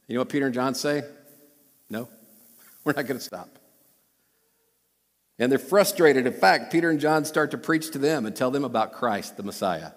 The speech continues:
What I think's amazing about this story is why were these two men, these fishermen, why were they so audacious?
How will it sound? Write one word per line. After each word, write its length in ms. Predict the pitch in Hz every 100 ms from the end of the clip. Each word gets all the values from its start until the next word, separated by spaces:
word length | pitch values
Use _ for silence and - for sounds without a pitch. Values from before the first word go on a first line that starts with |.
| - _ _ _ _ _ _ _ _ _ _ _ _ _ _ _ -
What 180 | - 139
I 40 | 139
think's 280 | 170 165
amazing 460 | 123 120 160 151 143
about 260 | 135 123 113
this 120 | 104
story 580 | - 147 113 85 90 101 - - _ _ _ _ -
is 100 | 107
why 220 | 127 190
were 100 | 220
these 220 | 180 160
two 260 | - - 165
men, 240 | 143 104
these 160 | 92 95
fishermen, 480 | - 156 107 92 92
why 140 | 127
were 80 | 170
they 80 | 147
so 240 | - 147
audacious? 720 | 120 101 104 - - - -